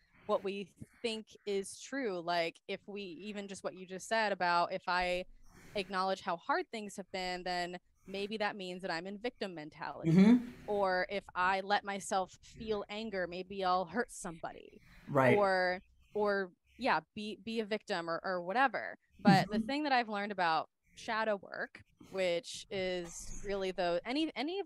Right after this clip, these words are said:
Speaker 1: those parts where you're like, "Nope, I'm gonna run from that part. Anything but that part. That part of me is cringy. I'm judging that part."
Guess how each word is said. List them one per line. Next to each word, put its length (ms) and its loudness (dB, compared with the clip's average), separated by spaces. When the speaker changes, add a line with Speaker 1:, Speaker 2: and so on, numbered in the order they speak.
Speaker 1:
those 200 0
parts 360 2
where 80 -8
you're 100 -4
like, 220 -2
"Nope, 460 0
I'm 80 -8
gonna 160 -4
run 180 -2
from 200 -10
that 180 -6
part. 360 2
Anything 500 -2
but 160 -2
that 240 2
part. 400 2
That 180 0
part 220 0
of 80 -6
me 200 -6
is 140 -8
cringy. 720 -4
I'm 180 -4
judging 400 0
that 180 -4
part." 340 -4